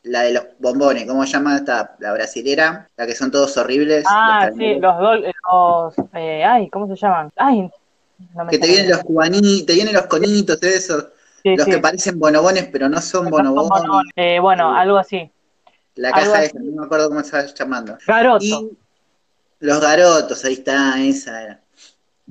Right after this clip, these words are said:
Speaker 1: Tipo, algo así armaste al principio.
Speaker 2: Claro, yo armé combos, o sea, ya armados, que la gente los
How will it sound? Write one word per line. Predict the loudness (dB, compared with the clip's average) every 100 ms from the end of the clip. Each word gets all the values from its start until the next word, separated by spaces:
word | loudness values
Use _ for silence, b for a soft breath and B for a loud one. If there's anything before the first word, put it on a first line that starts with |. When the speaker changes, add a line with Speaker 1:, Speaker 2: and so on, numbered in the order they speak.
| _ _
Speaker 1:
Tipo, | -12 -2 4 6 4 2
algo | 2 4 2
así | 2 2
armaste | 2 2 -2 -2
al | -4
principio. | -4 -8 -8 -6 -8 -8 _ _ _ -4
Speaker 2:
Claro, | -2 -2
yo | -6
armé | -6 -6 -8 -8 -12 -10
combos, | 0 0 2 0 0 -2
o | -6
sea, | -4 -4
ya | -4 -2
armados, | -2 0 0 0 -2 -6
que | -8 -4
la | -4
gente | -6 -8 -4 -4 -6
los | -12 -12